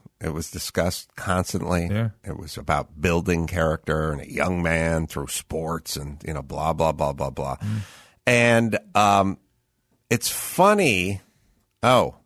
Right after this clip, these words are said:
Speaker 1: well, maybe I'll bring it back to my point,
Speaker 2: Well,
Speaker 1: which
Speaker 2: you,
Speaker 1: I,
Speaker 2: you
Speaker 1: which I
Speaker 2: said
Speaker 1: like
Speaker 2: something
Speaker 1: to
Speaker 2: as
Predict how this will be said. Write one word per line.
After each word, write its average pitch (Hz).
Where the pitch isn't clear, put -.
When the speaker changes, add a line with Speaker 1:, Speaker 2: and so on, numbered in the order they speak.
Speaker 1:
well, 95
maybe 113
I'll 95
bring 95
it 82
back 85
to 78
my 98
point, 80
Speaker 2:
Well, -
Speaker 1:
which 120
Speaker 2:
you, 151
Speaker 1:
I, 80
Speaker 2:
you 135
Speaker 1:
which 151
I -
Speaker 2:
said 139
Speaker 1:
like 90
Speaker 2:
something 117
Speaker 1:
to 104
Speaker 2:
as 101